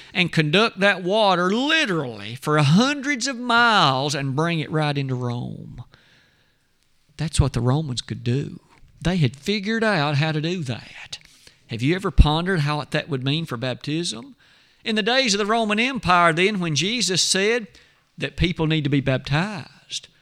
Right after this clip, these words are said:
there was ready-made pools of water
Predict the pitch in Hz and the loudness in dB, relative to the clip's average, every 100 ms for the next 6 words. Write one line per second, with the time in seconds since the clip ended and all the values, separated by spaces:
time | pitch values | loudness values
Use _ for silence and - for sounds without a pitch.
0 | _ - _ _ - 226 240 151 156 202 | _ -20 _ _ -6 -2 0 0 4 4
1 | 262 240 190 170 175 214 185 - - 190 | 6 4 0 -2 -2 -4 -8 -2 2 4
2 | 254 247 196 202 202 254 339 254 120 90 | 4 2 2 2 0 -2 2 2 2 -2
3 | - | -10